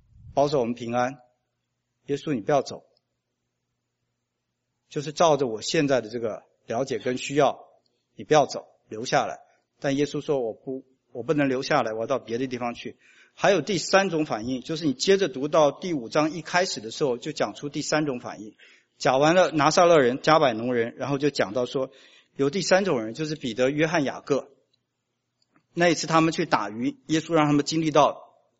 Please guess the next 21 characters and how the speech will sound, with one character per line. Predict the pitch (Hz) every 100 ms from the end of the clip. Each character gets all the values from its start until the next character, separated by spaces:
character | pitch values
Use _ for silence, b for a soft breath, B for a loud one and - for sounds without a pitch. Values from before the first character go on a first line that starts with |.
| -
神 | - 131
迹， | 143 156 151
在 | 156
水 | 135 - 120
深 | 170 165
之 | 185
处 | - 165 117 b b _
一 | -
网 | 185 160
撒 | - 120
下 | 139 156
去， | 147
捞 | 135 160 165
出 | -
来 | 156 135
的 |
鱼 | 127 131
两 | 135 110
条 | 107 147
船 | - 127
都 | 143 147